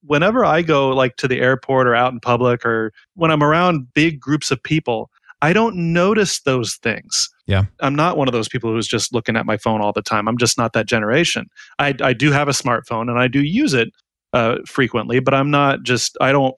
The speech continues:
Speaker 1: close myself in that bubble. I'm always kinda, at the airport, I'm looking around and,
Speaker 2: Mm-hmm.
Speaker 1: you know, I, I, people watching essentially.
Speaker 2: You're the creeper.
Speaker 1: And, no, not that way.
Speaker 2: <laughs> No,
Speaker 1: And,
Speaker 2: I know.
Speaker 1: uh,
Speaker 2: I'm kidding.
Speaker 1: <laughs> and, and, um, and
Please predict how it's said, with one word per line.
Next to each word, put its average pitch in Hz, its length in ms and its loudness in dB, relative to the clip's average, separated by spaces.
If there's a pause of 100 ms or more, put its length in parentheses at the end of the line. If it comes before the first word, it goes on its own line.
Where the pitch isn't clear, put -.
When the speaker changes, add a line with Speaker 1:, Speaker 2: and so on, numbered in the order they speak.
Speaker 1:
close 135 280 0
myself 123 380 0
in 120 60 -4
that 113 180 -2
bubble. 117 260 0
I'm 123 140 0
always 143 300 2
kinda, 123 260 0 (200)
at 165 80 -2
the 151 80 2
airport, 131 340 2
I'm 135 140 0
looking 120 240 -2
around 113 580 2
and, 113 180 -4 (100)
Speaker 2:
Mm-hmm. 117 260 4
Speaker 1:
you 127 100 2
know, 123 120 2
I, 135 320 2
I, 131 100 2 (180)
people 139 300 2
watching 117 400 0
essentially. 113 640 -2
Speaker 2:
You're 113 220 6
the 87 100 4
creeper. 127 320 4
Speaker 1:
And, 127 240 0 (720)
no, 185 320 4
not 180 160 2
that 127 140 2
way. 101 140 -2 (140)
Speaker 2:
<laughs> - 0 -
No, 190 100 2 (100)
Speaker 1:
And, 180 100 2
Speaker 2:
I - 20 2
know. 170 80 0
Speaker 1:
uh, - 40 0 (340)
Speaker 2:
I'm - 60 2
kidding. 185 300 2 (220)
Speaker 1:
<laughs> - 220 -2
and, 214 140 0 (580)
and, 165 240 2
um, 156 280 2 (560)
and 170 320 0